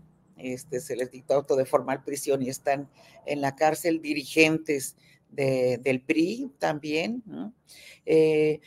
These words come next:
dirigentes, yo sé, ex, ex servidores públicos de Morena que fueron a, que fueron vinculados, que han sido vinculados, en algunos casos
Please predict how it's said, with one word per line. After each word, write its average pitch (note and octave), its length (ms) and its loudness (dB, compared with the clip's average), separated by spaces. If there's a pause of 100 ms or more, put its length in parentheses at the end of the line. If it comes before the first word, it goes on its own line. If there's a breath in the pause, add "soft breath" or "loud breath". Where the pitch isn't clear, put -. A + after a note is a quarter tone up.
(160 soft breath)
dirigentes, G3 840 4 (360)
yo G3 140 2
sé, G3+ 240 2
ex, F3 240 4
ex E3 380 0
servidores F#3+ 600 2
públicos F#3 800 -2 (420 soft breath)
de D#3 260 6
Morena E3 680 4
que - 120 -8
fueron D#3+ 540 2 (360 soft breath)
a, C#3 200 -6 (220)
que C3 120 -6
fueron D3+ 320 -2
vinculados, D3+ 800 2
que D#3+ 140 -4
han D3+ 60 -4
sido C#3+ 260 -4
vinculados, D3 840 2 (400 soft breath)
en C#3 720 -4
algunos D3+ 440 -4
casos D#3+ 580 0